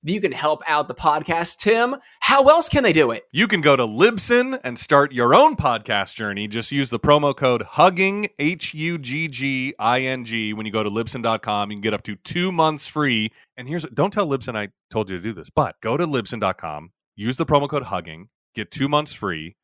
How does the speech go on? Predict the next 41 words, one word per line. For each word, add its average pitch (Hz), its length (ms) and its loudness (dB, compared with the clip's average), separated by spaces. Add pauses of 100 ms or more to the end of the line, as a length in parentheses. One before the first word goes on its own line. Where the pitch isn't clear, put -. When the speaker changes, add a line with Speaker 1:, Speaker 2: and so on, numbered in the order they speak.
(400)
Speaker 2:
record 143 520 0 (100)
sixty - 800 -4
episodes, 107 540 -2
record 165 320 0
an 165 60 -2
episode 160 300 -2
every 143 180 -2
day. 120 140 -2
You 262 100 0
can 320 80 -4
do 262 80 2
two 294 260 4
a 175 60 2
day 110 160 2
if 87 80 -6
you 104 80 -2
want. 135 280 0 (360)
Record 208 320 6
as 156 140 0
many 190 280 -2
as 196 80 -4
you 185 60 -2
can 196 300 -4
in 156 80 -6
that 151 160 -6 (180)
two 190 260 -4
months, 190 460 2 (180)
and 165 140 -4
then 185 160 -2
just, 175 320 -2 (260)
r-, 151 140 -8
you 165 140 -4
got 185 200 4
'em 175 120 -4
for, 185 120 -2
like, 175 180 0
you 160 100 -6
got 180 260 2
podcasts 185 500 2
for 165 120 -4
years. 147 680 -2